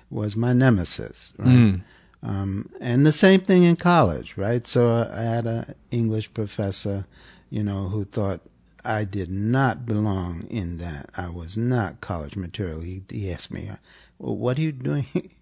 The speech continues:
Speaker 1: in your other classes?" And I told him my marks. He said, "Well, how can you get those grades? You can't write," you know. <laughs> And it went to the dean, right?
Speaker 2: Mm.
Speaker 1: The dean said, "Well, look, you give him whatever he gets on his final exam."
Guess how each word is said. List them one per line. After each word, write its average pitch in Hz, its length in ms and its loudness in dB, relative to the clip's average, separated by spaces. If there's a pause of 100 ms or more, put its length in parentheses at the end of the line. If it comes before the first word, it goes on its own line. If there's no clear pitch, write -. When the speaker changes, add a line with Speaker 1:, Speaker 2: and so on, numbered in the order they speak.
(120)
Speaker 1:
in 127 100 0
your 123 100 0
other 113 280 -4 (540)
classes?" 98 540 -4
And 87 180 -8
I 82 160 -10 (180)
told 90 280 -6
him 87 80 -6
my 87 100 -8
marks. 82 320 -10
He 117 80 -10
said, 117 260 -10
"Well, 117 120 -4
how 123 140 -6
can 143 280 -6
you 139 280 -8 (260)
get 127 240 -8
those 127 220 -6
grades? 123 420 -6
You - 80 -8
can't 131 360 -8
write," 113 480 -8 (460)
you 127 200 -2
know. - 140 -6 (360)
<laughs> 262 100 -10 (1400)
And 135 220 6
it 131 80 8
went 156 240 10
to 196 100 8
the 160 140 8
dean, 156 600 8
right? 123 220 8
Speaker 2:
Mm. 95 60 2
Speaker 1:
The 139 100 6
dean 156 240 4
said, 151 240 4
"Well, 156 240 8
look, 143 240 6
you 147 140 4
give 143 240 6
him 135 160 8
whatever 123 400 6
he 113 80 4
gets 110 320 0
on 101 100 2
his 98 160 -4
final 92 360 -4
exam." - 480 -12